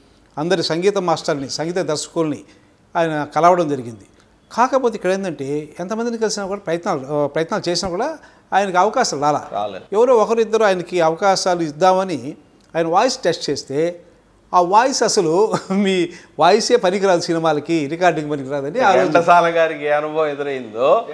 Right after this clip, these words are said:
Speaker 2: సేమ్ హెచ్ఎంవి వాళ్ళు రికార్డు చేస్తూ నీ వాయిస్
Speaker 1: పనికిరాదు.
Speaker 2: పనికిరాదు పాటలకు అని చెప్పి హెచ్ఎంవి వాళ్ళు రి-, రిజెక్ట్ చేసినట్టు All India Radio తిరువనంతపురం వాళ్ళు ఈయన కూడా రిజెక్ట్ చేయడం జరిగింది
Speaker 1: అదే
Speaker 2: యేసుదాస్
Speaker 1: జరిగింది.
Speaker 2: గారిని.
Speaker 1: <laughs> అలా రిజెక్ట్
Speaker 2: "నీ, నీ,
Speaker 1: చేస్తే
Speaker 2: నీ వాయిసే అసలు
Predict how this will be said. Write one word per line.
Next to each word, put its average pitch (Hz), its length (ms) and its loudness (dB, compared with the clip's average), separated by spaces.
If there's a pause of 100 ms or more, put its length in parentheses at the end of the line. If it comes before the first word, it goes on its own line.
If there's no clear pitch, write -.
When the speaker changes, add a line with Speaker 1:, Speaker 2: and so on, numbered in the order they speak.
(420)
Speaker 2:
సేమ్ 165 280 2
హెచ్ఎంవి 165 440 0
వాళ్ళు 156 260 4
రికార్డు 147 420 -4
చేస్తూ 143 260 -6
నీ 156 100 -6
వాయిస్ 147 460 2
Speaker 1:
పనికిరాదు. 131 760 -4
Speaker 2:
పనికిరాదు 151 540 4
పాటలకు 139 460 -2
అని 131 180 -8
చెప్పి 131 220 -10
హెచ్ఎంవి 139 500 -6
వాళ్ళు 127 260 2
రి-, 120 340 -6
రిజెక్ట్ 131 320 -4
చేసినట్టు 113 560 -4 (640)
All 180 100 4
India 185 300 4
Radio 160 580 0
తిరువనంతపురం 165 760 0
వాళ్ళు 156 520 0
ఈయన 175 240 -2
కూడా 175 140 2
రిజెక్ట్ 160 280 -2
చేయడం 143 220 -2
జరిగింది 117 480 -4
Speaker 1:
అదే 170 140 6
Speaker 2:
యేసుదాస్ 170 280 6
Speaker 1:
జరిగింది. 120 140 -4
Speaker 2:
గారిని. 101 260 -4 (260)
Speaker 1:
<laughs> - 160 -16
అలా 175 140 6
రిజెక్ట్ 180 380 4
Speaker 2:
"నీ, 202 80 6
నీ, 180 60 0
Speaker 1:
చేస్తే 170 240 0
Speaker 2:
నీ 160 100 -2
వాయిసే 165 540 2
అసలు 160 540 0